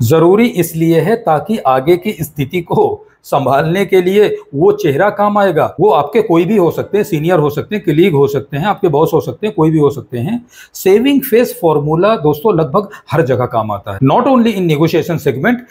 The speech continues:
इसे एक example के साथ हम समझते हैं दोस्तों। तो फर्ज कीजिए आप कोई used car खरीदने जाते हैं, आपके लेस के अंतर्गत के, अ, rule के हिसाब से, लेस आपको पता है ना, इसी chapter में हमने अभी discussion किया था। लेस के हिसाब से आपने अपने दिमाग में एक figure set किया हुआ है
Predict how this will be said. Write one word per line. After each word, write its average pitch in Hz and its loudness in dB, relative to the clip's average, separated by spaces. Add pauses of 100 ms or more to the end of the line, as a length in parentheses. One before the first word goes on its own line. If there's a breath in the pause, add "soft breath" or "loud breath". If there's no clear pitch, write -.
(220 loud breath)
इसे 170 0
एक 233 -2
example 151 -2
के 196 0
साथ 190 0
हम 165 -4
समझते 139 -4
हैं 127 -2
दोस्तों। 120 -4
तो 208 2
फर्ज 226 0
कीजिए 147 -2
आप 185 -4
कोई 214 0
used 160 0
car 165 0
खरीदने 131 -8
जाते 131 -4
हैं, 151 -8
आपके 160 0
लेस 131 2
के 180 0
अंतर्गत 139 -4
के, 170 2
अ, 127 -2
rule 160 2
के 175 0
हिसाब 127 0
से, - -6
लेस 160 2
आपको 165 -2
पता 151 0
है 160 2
ना, 196 -2
इसी 165 -6
chapter 147 -4
में 143 -8
हमने 135 -10
अभी 135 -8 (440 loud breath)
discussion 123 -2
किया 127 2
था। 170 -2
लेस 170 0
के - -2
हिसाब 160 0
से 160 -4
आपने 180 -2
अपने 170 -2
दिमाग 143 -2
में 202 -6
एक 170 -4
figure 139 -2
set 139 -6
किया 110 -4
हुआ 107 -4
है 165 -4